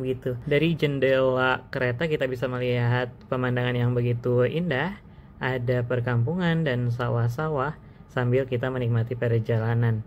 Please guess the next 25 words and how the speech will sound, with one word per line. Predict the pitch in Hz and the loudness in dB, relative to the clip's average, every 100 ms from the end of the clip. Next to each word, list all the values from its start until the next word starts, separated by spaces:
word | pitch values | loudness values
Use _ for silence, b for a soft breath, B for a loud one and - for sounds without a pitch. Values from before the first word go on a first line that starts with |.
| - | -6
Makanan | 143 143 160 165 | -4 0 0 2
di | 156 151 147 | 2 2 0
sini | 156 160 | -2 0
cukup | 156 139 131 | 0 -2 -2
terjangkau, | - 131 123 123 120 123 131 | 0 0 0 0 0 0 0
mulai | 139 139 123 120 120 | 0 -2 0 2 2
dari | 120 117 117 | 2 2 2
harga | 120 117 120 117 117 123 123 120 | 0 0 -2 -2 -2 0 0 -2
atau | 127 - 127 | -4 0 0
sekitar | 120 127 131 120 123 | 0 -4 -4 -2 -2
harga | 120 123 120 120 | -2 -2 -2 -2
tiga | 123 123 | 0 0
puluh | 120 127 127 127 | 0 0 0 2
ribuan, | 131 123 120 117 143 190 B B B - | 0 -2 0 0 0 -4 B B B -2
dan | 123 120 123 120 | 2 2 2 0
cukup | 131 127 127 | 0 -2 -2
enak | 135 123 | -6 -6
juga. | 120 123 113 | -4 -2 -2
Salah | 139 151 143 | 2 4 4
satu | 147 147 139 | 2 0 0
kelebihan | 143 139 135 131 131 131 | 2 2 2 2 0 0
lainnya, | 131 127 135 165 | 2 2 0 -2
di | |
sini | 127 139 165 | -4 -2 -2
ada | 135 131 131 | -4 -2 -2